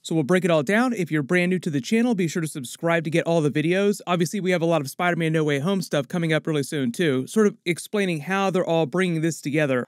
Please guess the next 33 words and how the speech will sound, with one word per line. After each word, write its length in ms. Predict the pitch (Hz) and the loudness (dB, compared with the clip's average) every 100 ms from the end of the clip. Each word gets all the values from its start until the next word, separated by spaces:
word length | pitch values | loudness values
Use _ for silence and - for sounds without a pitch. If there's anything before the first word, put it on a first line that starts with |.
| - | -2
Although 160 | 180 196 | 0 2
if 100 | 196 | 0
you've 80 | |
seen 220 | 165 262 202 | -2 0 0
Venom 260 | 190 247 | 2 2
Let 200 | 226 226 | 4 4
There 100 | 220 | 2
Be 120 | 185 | 0
Carnage, 560 | 165 - 233 170 139 117 | -2 0 2 4 2 0
it 160 | 165 151 | -4 -4
kind 300 | - 277 262 | -2 2 4
of 120 | 226 | 4
explains 680 | 185 - - 208 180 175 - | 2 -2 -4 -4 -2 -4 -4
how 280 | 175 165 156 | -2 0 0
the 260 | 135 160 - | -2 -4 0
Earth 240 | 208 247 226 | 4 4 2
that 280 | 165 196 | 0 0
Morbius 480 | 175 185 208 196 160 | 2 2 4 2 0
comes 280 | - 196 196 | -2 -4 -2
from, 380 | - 147 143 156 | 0 0 0 2
now 180 | 240 277 | 2 2
pretty 280 | - 294 | -2 0
much 240 | 277 240 - | 4 2 2
confirmed 400 | 214 185 226 202 | -2 2 2 2
to 40 | |
be 120 | 175 | 0
the 120 | 180 165 | -2 -2
same 300 | 208 196 196 | -2 -4 -2
Earth 300 | 180 180 143 | -2 -2 -2
that 140 | 151 | -2
Venom 340 | 139 202 196 139 | 2 2 4 2
comes 320 | 160 143 135 | -2 -2 -4
from, 320 | - 147 147 | -4 -2 -2